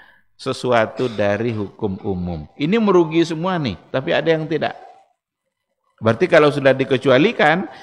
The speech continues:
kalau sudah ditaksis, yang ditaksis ini berarti tidak lagi merugi. Beriman, beramal saleh,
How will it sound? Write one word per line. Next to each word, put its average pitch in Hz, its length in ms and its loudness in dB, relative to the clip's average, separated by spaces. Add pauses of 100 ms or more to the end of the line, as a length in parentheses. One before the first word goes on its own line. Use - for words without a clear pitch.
kalau 127 240 -2
sudah 127 160 -4
ditaksis, 160 880 -4 (480)
yang 110 240 2
ditaksis 170 560 -2
ini 147 320 -4 (240)
berarti 110 320 0
tidak 113 320 0
lagi 117 560 0 (320)
merugi. 85 560 -4 (720)
Beriman, 110 960 -2
beramal 92 480 -4
saleh, 113 640 0